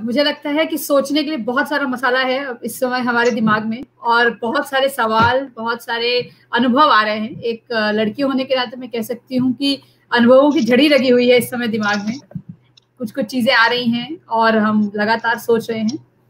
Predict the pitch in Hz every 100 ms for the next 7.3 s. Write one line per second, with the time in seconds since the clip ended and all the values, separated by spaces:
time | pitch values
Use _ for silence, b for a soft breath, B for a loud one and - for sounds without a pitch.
0 | b b 127 247 285 294 285 294 262 294
1 | 302 - 349 370 359 349 - - 226 226
2 | 202 285 - 247 269 269 285 254 247 262
3 | 269 277 285 - 240 226 233 226 254 302
4 | 311 311 311 320 330 - - - 226 226
5 | 220 214 - 233 247 254 226 226 262 214
6 | 190 208 226 285 302 285 269 262 254 262
7 | 262 233